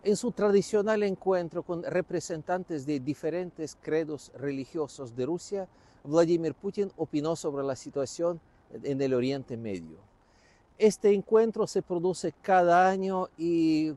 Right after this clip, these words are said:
como sabemos, Rusia no es solo un país de la Iglesia Ortodoxa como está difundido por Hollywood, sino también hay musulmanes, hay judíos, hay budistas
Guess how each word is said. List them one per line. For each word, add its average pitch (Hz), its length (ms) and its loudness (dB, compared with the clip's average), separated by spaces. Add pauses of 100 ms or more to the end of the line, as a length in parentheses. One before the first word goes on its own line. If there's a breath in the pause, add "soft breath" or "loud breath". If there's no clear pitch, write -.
como 175 400 -4
sabemos, 185 640 -2
Rusia 175 540 -2
no 175 180 -2
es 185 160 0
solo 185 320 0
un 170 100 -2
país 165 340 0
de 160 120 0
la 156 80 0
Iglesia 156 500 -2
Ortodoxa 147 640 -2
como 147 240 -6
está 139 240 -4
difundido 147 640 -4
por 143 260 -8
Hollywood, 151 380 -2 (260 soft breath)
sino 170 380 -2
también 160 560 0
hay 156 180 -2
musulmanes, 156 840 -4
hay 147 100 -2
judíos, 156 640 -2
hay 143 140 -2
budistas 143 580 -4